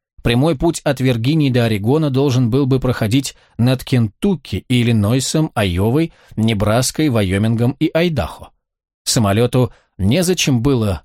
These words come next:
долетать до Северной Дакоты. Но так дорогу делало короче нечто, именуемое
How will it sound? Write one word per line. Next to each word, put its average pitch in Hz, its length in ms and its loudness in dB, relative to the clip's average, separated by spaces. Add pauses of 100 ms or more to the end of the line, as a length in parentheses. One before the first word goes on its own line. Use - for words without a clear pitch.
долетать 120 560 -2
до 117 140 0
Северной 101 480 0
Дакоты. 117 460 -4 (420)
Но 113 160 0
так 185 300 0
дорогу 143 360 0
делало 139 400 0
короче 135 460 0
нечто, 139 460 0
именуемое 143 680 2